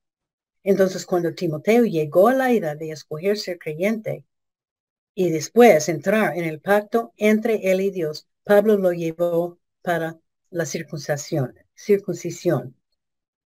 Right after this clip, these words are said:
Yo creo que o el padre dio su permiso, no sabemos si él fue con él, o él dio su permiso, o el padre después,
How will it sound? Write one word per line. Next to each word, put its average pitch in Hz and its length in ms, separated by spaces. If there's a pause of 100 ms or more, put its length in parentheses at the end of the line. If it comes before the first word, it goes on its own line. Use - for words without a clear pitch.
(840)
Yo 226 240
creo 277 300
que 180 380
o 226 380
el 196 240
padre 233 800
dio 175 260
su 247 240
permiso, 214 540
no 175 160
sabemos 214 500
si 175 220
él 165 100
fue 202 300
con 165 220
él, 139 260 (640)
o 190 200
él 180 140
dio 180 240
su 254 200
permiso, 196 560
o 185 280
el 190 180
padre 185 680
después, 196 800